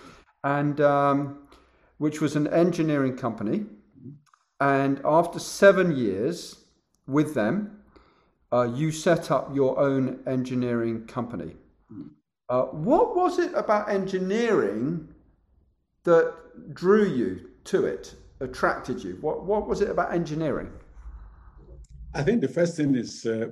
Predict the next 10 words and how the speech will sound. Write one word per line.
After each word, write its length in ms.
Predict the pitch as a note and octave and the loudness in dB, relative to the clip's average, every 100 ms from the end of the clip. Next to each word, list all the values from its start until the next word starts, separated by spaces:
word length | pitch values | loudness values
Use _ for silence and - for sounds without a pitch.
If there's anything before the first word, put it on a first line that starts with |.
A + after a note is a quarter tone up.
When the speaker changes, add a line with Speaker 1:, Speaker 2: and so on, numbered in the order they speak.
| C3 | -6
Speaker 2:
my 100 | B2+ B2 | -4 -2
love 260 | D3 D#3+ | -2 -2
for 180 | C3 A2 | -2 -4
mathematics. 600 | A2+ A2 B2 A#2+ - - _ _ _ _ _ _ _ _ _ _ _ _ _ _ _ _ _ | -4 -6 -8 -8 -14 -18 _ _ _ _ _ _ _ _ _ _ _ _ _ _ _ _ _
Uh, 360 | A#2+ A#2 A#2 A#2 - | -10 -10 -10 -12 -12
I, 260 | A#2+ A#2+ B2 - | -8 -6 -8 -10
I, 540 | B2 A#2+ B2 A#2+ A#2+ B2 - _ _ | -12 -8 -8 -8 -10 -12 -18 _ _
I 80 | A2+ | -8
really 280 | A#2 C#3+ D3+ | -4 -2 -4
loved 440 | B2 B2 B2 - | -4 -4 -6 -8